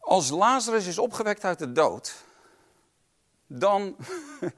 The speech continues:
is eigenlijk een beetje een raar eind. Namelijk dat Jezus roept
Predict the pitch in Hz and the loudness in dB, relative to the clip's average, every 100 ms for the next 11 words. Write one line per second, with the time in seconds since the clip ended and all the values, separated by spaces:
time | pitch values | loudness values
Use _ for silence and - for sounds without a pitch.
0 | _ - - - - - - 214 196 180 | _ -12 -4 -4 -4 -12 -4 -4 -4 -8
1 | 160 202 165 - - 185 127 - _ - | -4 0 0 0 -2 -2 -4 -10 _ -20
2 | - - - _ _ _ - - 196 208 | -20 -20 -20 _ _ _ -8 2 4 4
3 | 175 - - _ _ - - 269 170 - | 2 0 -14 _ _ -16 -2 2 2 0
4 | - - 135 208 247 220 185 - 151 160 | -14 -8 0 2 2 2 -2 -2 -2 0
5 | 220 - | 0 -4